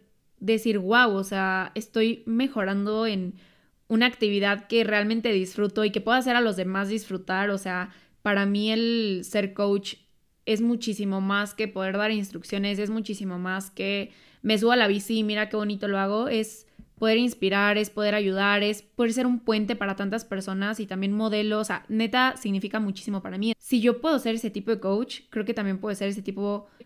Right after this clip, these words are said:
de, de voz en las redes sociales. En un mundo que creo que nos pide mucho el fakear, como que esa parte de autenticidad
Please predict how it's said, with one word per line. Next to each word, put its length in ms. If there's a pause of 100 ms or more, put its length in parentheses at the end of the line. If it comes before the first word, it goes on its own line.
(120)
de, 680 (300)
de 180
voz 280
en 80
las 120
redes 200
sociales. 680
En 160
un 120
mundo 340
que 100
creo 220
que 280 (380)
nos 220
pide 300
mucho 400
el 500 (840)
fakear, 960 (140)
como 280
que 140
esa 300
parte 260
de 60
autenticidad 880